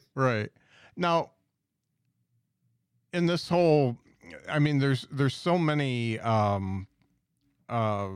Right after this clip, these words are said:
arguments going around about being canceled and cancel culture and stuff like that. Do you feel like comedians sometimes do that in reverse based on the room that they walk into and the city that they walk into,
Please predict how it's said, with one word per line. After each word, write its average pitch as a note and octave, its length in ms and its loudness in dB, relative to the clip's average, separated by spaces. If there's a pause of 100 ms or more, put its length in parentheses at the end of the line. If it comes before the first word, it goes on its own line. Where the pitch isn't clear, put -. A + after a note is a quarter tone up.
(300)
arguments A2+ 520 0
going G#2+ 280 -2
around G#2 340 -2
about G2 400 -4 (140)
being G2+ 280 -4
canceled G2+ 640 -6
and G2 120 -6
cancel G2+ 380 -8
culture G2+ 380 -6
and G2+ 100 -6
stuff - 280 -8
like G2+ 220 -6
that. G#2+ 260 -2 (380)
Do C3+ 80 -2
you A3+ 100 0
feel D#4+ 220 -4
like E3 240 -4
comedians C3 600 0
sometimes C3+ 680 -2
do A#2 240 0
that A#2 280 0
in A2+ 140 -2
reverse G#2 800 -2
based A2+ 640 -2
on G#2+ 600 -2
the G#2+ 120 -6
room G#2+ 340 0
that A2+ 120 0
they A#2 120 -2
walk A2 360 2
into A#2+ 560 0 (360)
and A#2+ 180 0
the G#2+ 60 0
city A#2+ 420 -2
that A#2+ 160 -2
they B2+ 140 -2
walk A#2+ 380 2
into, B2 840 0